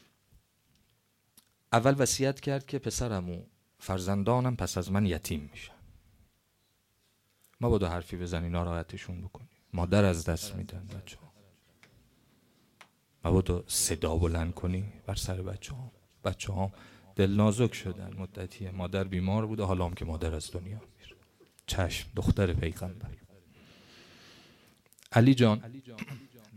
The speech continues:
دستور یک تابوتی رو، ساختن تابوتی رو دادم به فزه. برای چی؟ بنت رسول الله.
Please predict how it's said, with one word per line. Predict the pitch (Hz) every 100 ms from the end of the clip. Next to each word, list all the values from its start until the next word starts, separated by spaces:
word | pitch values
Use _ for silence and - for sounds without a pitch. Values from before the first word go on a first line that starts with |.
| 95 101
دستور | 110 - - - 151 151
یک | 151 139 139 -
تابوتی | - 98 98 107 151 - 151
رو، |
ساختن | 143 - 107 - 131
تابوتی | 127 107 98 113 -
رو | 110
دادم | 98 87 87 87
به | 85
فزه. | - 80 - 98 - _ _ _ _ _ _ _ _ _ _ _ _ _ 104
برای | 104 107 113
چی؟ | 110 - 127 113 101
بنت | 101 104 107
رسول | 139 117 - 98 98
الله. | 87 87